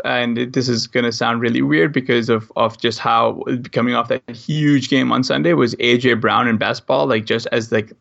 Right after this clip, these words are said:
just a super late flyer. Like, he went to Tennessee, right? And his A D P continued to decline from where it was in the preseason when he was a rookie. Like, it just sort of cratered after that, right? And so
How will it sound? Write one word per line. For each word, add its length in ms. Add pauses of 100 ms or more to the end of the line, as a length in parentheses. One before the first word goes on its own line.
(200)
just 220
a 80
super 520
late 200
flyer. 440 (380)
Like, 160
he 160
went 160
to 80
Tennessee, 640
right? 280 (460)
And 360
his 320
A 180
D 100
P 360
continued 480
to 80
decline 480
from 160
where 140
it 60
was 360
in 100
the 80
preseason 500
when 120
he 60
was 120
a 80
rookie. 320
Like, 160
it 120
just 200
sort 140
of 100
cratered 520
after 280
that, 240
right? 240 (480)
And 140
so 400